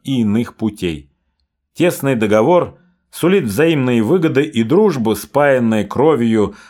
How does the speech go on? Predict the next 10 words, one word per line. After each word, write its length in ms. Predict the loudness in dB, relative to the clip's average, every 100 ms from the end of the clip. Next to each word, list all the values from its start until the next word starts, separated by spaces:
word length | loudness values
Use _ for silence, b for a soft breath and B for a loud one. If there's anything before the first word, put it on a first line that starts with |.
| B
пролитой 540 | -2 2 2 0 -2 -2
на 160 | 0
общих 360 | 0 -2 -6 -6
полях 280 | -2 -2 -2
сражений 680 | -2 -2 0 0 0 -2 -6 B B
воинственными 840 | 0 2 2 -2 -4 -2 0 0
народами 480 | 0 0 0 0 0
германцев 680 | 0 0 0 -2 -6 -8
и 40 | -8
казаков, 540 | -4 -4 0 -2 -2